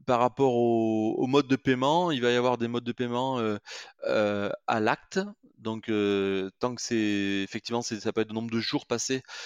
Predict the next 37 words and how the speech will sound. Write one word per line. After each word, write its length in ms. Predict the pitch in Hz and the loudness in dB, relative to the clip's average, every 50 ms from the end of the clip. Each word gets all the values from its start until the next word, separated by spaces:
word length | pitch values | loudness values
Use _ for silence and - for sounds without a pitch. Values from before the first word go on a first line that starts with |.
| - - - - | -16 -18 -12 -6
euh, 160 | - 110 110 - | -2 -2 0 0
avec 300 | - 113 104 113 110 107 | 0 0 0 -2 -2 -2
des 140 | 107 104 113 | 0 0 0
options 380 | 120 - - - 135 135 156 - - _ _ _ _ | 0 -2 -2 -2 -2 -2 -4 -6 -12 _ _ _ _
derrière. 360 | 113 113 110 107 117 139 160 - | -6 -4 -2 0 0 -2 -2 -2
Par 100 | 131 117 | -4 -4
exemple, 160 | 113 113 104 | -4 -6 -8
je 60 | 107 | -10
prends, 320 | - - 107 110 110 107 | -12 -10 -8 -6 -4 -4
euh, 200 | 104 101 98 95 | -2 -2 -4 -4
cent 240 | 92 - - 127 123 | -4 -2 -2 -2 -2
jours, 340 | 117 107 135 143 135 - - - - - - - - _ - | 0 0 0 -2 -2 -4 -10 -16 -16 -16 -16 -18 -20 _ -6
euh, 180 | - 117 110 107 | -2 -2 0 2
de 100 | 113 117 | 2 2
Lilian 580 | 113 117 117 117 117 120 123 127 131 131 104 | 2 2 0 0 0 0 -2 -2 -2 -2 -2
avec 280 | 78 107 107 104 - - | -2 -2 -2 -4 -4 -4
vingt 200 | 107 117 120 120 | -2 -2 -2 0
jours 180 | 110 131 117 113 | 0 0 0 0
en 80 | 110 | -2
option 380 | 110 107 - - - 123 120 120 | -2 -4 -6 -6 -6 -6 -4 -4
si 340 | 113 - - - - 131 127 | -2 -2 -2 -2 -2 -4 -4
on 60 | 117 | -4
n'a 100 | 113 107 | -4 -6
pas 120 | - 110 | -6 -8
fini, 480 | 104 - - 117 113 113 113 113 113 107 | -8 -8 -10 -10 -10 -10 -8 -8 -6 -6
euh, 320 | 101 98 95 95 92 95 101 - - - - - - - - - | -6 -6 -6 -8 -10 -12 -14 -16 -20 -18 -16 -16 -16 -16 -14 -12
dans 80 | 107 104 | -10 -8
les 80 | 101 | -6
temps. 380 | - - 120 135 160 196 214 - _ - - - - - - - - _ | -4 -2 0 0 0 -2 -6 -12 _ -18 -14 -14 -12 -12 -14 -16 -18 _
On 140 | - 135 120 | -6 -4 0
va 160 | 110 113 113 | 2 4 4
avoir 260 | 117 110 120 120 110 | 4 4 2 2 2
aussi 240 | 113 113 - - 135 | 0 -2 -2 -4 -4
des 140 | 127 113 110 | -4 -4 -4
solutions 600 | - - 120 113 113 113 - - - 123 117 113 | -4 -4 -4 -4 -4 -4 -4 -4 -4 -2 -2 -2
au 60 | 107 | -2
forfait. 380 | - 120 - - - 123 185 | -4 -6 -6 -2 -2 -2 -2